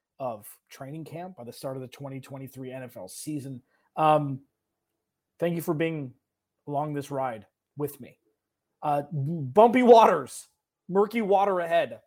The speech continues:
What does it mean? What do the Cardinals turn? If, if the Cardinals were to hire one of the Cincinnati Bengals coordinators,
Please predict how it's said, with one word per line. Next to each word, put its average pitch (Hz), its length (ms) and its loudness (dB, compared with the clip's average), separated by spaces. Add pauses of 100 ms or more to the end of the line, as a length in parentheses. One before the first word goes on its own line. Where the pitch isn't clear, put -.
(680)
What 180 100 -2
does 196 100 0
it 190 80 -8
mean? 202 400 -4 (400)
What 175 120 -4
do 170 40 -2
the 170 60 -4
Cardinals 170 400 -2
turn? 180 440 -4 (760)
If, 190 240 -4 (140)
if 202 160 0
the 185 100 -2
Cardinals 220 460 0
were 180 220 0
to 208 200 -6
hire 170 320 0
one 160 380 0
of 196 120 -2
the 185 120 -2
Cincinnati 175 560 -8
Bengals 156 480 -6
coordinators, 147 760 -6